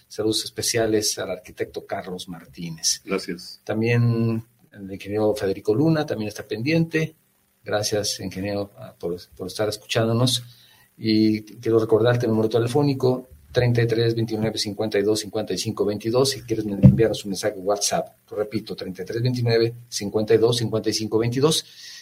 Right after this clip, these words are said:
Speaker 1: Si lo que deseas es enviarnos ese mensaje de fuera de la República Mexicana, no olvides agregar el prefijo quinientos veintiuno,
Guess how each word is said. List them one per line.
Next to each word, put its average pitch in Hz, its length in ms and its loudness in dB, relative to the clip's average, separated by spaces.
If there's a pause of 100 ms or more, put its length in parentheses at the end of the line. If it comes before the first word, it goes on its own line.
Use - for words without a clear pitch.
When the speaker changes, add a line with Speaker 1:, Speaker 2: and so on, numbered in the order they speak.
(120)
Speaker 1:
Si 202 120 0
lo 190 80 0
que 160 100 4
deseas 135 320 4
es - 80 0
enviarnos 117 360 -4
ese 113 100 -6
mensaje 101 380 -6
de 92 120 -6
fuera 131 320 0
de 101 80 -2
la 101 80 -8
República 110 420 -8
Mexicana, 110 440 -4
no 110 100 -4
olvides 104 380 -2
agregar 101 360 -2
el 107 60 -6
prefijo - 460 -10
quinientos 104 420 -10
veintiuno, 110 500 -4